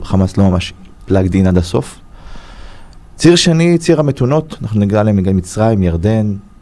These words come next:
אה, איחוד האמירויות, אוקיי? סעודיה מתחברת לציר הזה.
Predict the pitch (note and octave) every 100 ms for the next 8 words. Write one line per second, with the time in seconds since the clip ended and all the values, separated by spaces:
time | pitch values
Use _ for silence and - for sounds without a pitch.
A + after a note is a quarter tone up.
0 | - - - - - - - F#2 E2+ E2+
1 | F2 F2 F2 E2+ G2 F#2+ G2 E2+ E2+ F2+
2 | A#2+ A#2+ - - - - E3 D#3+ - -
3 | - - - - - E2+ G2 A2+ B2 C3
4 | - - G2 G2+ G2+ - G2 F#2 G#2+